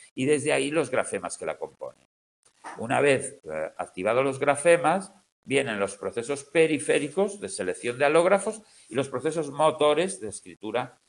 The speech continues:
en teclado o a, o en, o a, o a máquina, o a, al teclado o a mano, ¿no? En la escritura al dictado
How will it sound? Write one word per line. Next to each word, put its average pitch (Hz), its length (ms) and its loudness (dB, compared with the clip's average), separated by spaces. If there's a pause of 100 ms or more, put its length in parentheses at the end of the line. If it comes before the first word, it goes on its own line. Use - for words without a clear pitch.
(160)
en 95 140 -12
teclado 98 760 -4
o 90 160 -4
a, 80 260 -8
o 76 100 -8
en, 71 240 -14 (1000)
o 76 160 -10
a, 69 160 -12 (180)
o 76 140 -10
a 80 40 -8
máquina, 85 560 -6
o 62 80 -12
a, - 360 -14
al 69 120 -14
teclado 113 480 2
o - 160 -2
a 82 60 -2
mano, 80 400 -6
¿no? 185 160 -12 (1000)
En 147 160 0
la 160 100 10
escritura 160 560 8
al 175 240 4
dictado 104 760 4